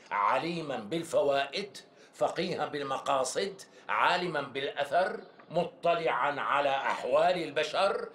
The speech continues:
حسن الصياغة، معتدل البلاغة، جمله مستساغة، فصيح البيان، طلق اللسان،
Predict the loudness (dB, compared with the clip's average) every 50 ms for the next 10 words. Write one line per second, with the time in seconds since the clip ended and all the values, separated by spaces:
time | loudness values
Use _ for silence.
0 | -18 -20 -16 -10 0 0 0 2 2 0 0 0 0 -2 -2 -6 -6 -2 0 2
1 | 2 2 2 2 0 -2 -2 -4 -8 -16 -20 -14 -4 2 4 4 4 4 0 -2
2 | -8 -2 0 0 0 0 0 0 0 0 0 -2 -2 0 0 2 4 4 4 4
3 | 2 2 0 0 -2 -6 -16 -20 -20 -14 -8 -4 -4 0 2 2 2 2 2 2
4 | 0 0 -2 -2 -4 -6 -4 0 0 0 2 2 2 4 4 2 4 2 2 2
5 | 0 -2 -6 -14 -14 0 2 2 2 2 0 0 0 0 2 2 0 0 2 2
6 | 2 4 4 2 2 0 0 -2 -4 -8 -12 -20 -18 -4 2 4 4 4 4 0
7 | 0 0 0 0 0 -2 -4 -2 -2 0 0 0 0 0 -2 -4